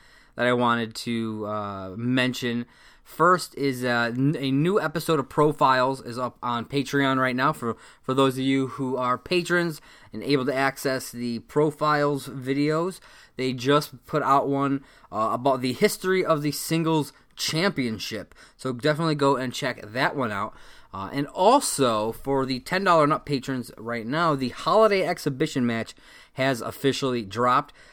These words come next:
Uh, it's got Janine, uh, the Machine, William Bibbiani, Rachel Silvestrini, and Tom Dagnino. Yes, I said Tom Dagnino. Uh, not a hundred percent <laughs> sure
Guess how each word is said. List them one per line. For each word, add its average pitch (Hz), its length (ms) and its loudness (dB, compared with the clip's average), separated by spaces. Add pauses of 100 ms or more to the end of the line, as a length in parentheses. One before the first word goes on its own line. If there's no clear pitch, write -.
(140)
Uh, 101 160 -2
it's 104 80 -8
got 110 200 0
Janine, 160 800 0
uh, 135 200 2
the 127 100 0
Machine, 160 560 0
William 156 320 4
Bibbiani, 147 720 2 (260)
Rachel 156 320 4
Silvestrini, 147 880 -2
and 123 220 -4
Tom 143 320 0
Dagnino. 123 640 -2 (420)
Yes, - 360 -2 (120)
I 127 80 2
said 156 260 4
Tom 175 400 6
Dagnino. 143 640 2 (340)
Uh, 90 260 -6 (460)
not 233 280 12
a 208 40 12
hundred 240 260 10
percent 185 540 4
<laughs> - 40 -20
sure 151 560 6